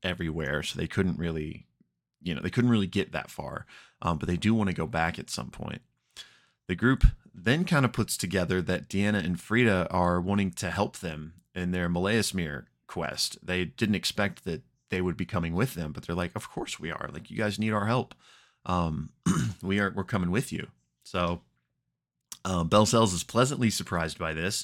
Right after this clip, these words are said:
and they're like, "Okay, well, let's rest up, and we'll head out tomorrow morning after, um, checking on our final couple of errands that we need to do." Um, <clears throat> but before bed, Fern,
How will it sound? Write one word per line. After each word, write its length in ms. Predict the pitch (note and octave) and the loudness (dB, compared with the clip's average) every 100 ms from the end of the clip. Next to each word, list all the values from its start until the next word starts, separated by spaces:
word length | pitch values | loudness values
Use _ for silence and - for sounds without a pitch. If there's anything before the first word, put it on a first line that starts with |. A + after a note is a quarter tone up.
| - | -2
and 260 | F2+ E2+ | 0 0
they're 120 | E2+ F2 | 0 2
like, 200 | E2+ F2 | 2 0
"Okay, 300 | F#2 C#3 A2+ | -2 0 2
well, 320 | F2+ F2+ - - - - _ _ _ | 2 2 -2 -14 -20 -20 _ _ _
let's 220 | - F#2+ F2 | -2 0 2
rest 300 | F#2 - F2+ | 2 2 2
up, 240 | A2 - | 2 2
and 340 | F#2 F2+ F2 - | 2 2 0 -4
we'll 180 | - F#2+ | -4 0
head 140 | F#2+ | 2
out 160 | F#2+ G2 | 2 2
tomorrow 260 | - G2 F#2+ | 0 2 2
morning 340 | F#2+ A#2 F#2 | 2 2 2
after, 520 | E2+ - F#2 F2 - | -2 -2 0 0 0
um, 400 | F2 E2+ E2+ F2+ - _ | -2 -2 -2 -6 -10 _
checking 340 | - F#2 F2+ F2 | -6 -4 -2 0
on 140 | F2+ | 0
our 280 | F2 E2+ F2 _ - _ _ _ _ | 0 -2 -4 _ -20 _ _ _ _
final 280 | - F#2+ F#2 | 2 4 4
couple 280 | - F#2+ F2 | 0 -2 -2
of 80 | F#2 | 2
errands 340 | G2 F#2+ D#2 | 2 2 0
that 140 | E2 - | -6 -8
we 60 | |
need 200 | D2+ D#2 | -10 -10
to 100 | - | -10
do." 280 | - E2 E2+ _ _ _ _ - | -8 -10 -12 _ _ _ _ -6
Um, 400 | F2 D#2+ D2+ E2 - - | -2 -2 -4 -10 -14 -4
<clears throat> 320 | - E2+ B2+ | 2 4 4
but 100 | A#2 | 4
before 340 | G#2 - D3 C3 | 2 2 2 6
bed, 300 | A2 G2 F2 | 6 6 2
Fern, 520 | - A2 A2 G#2+ | 2 4 4 4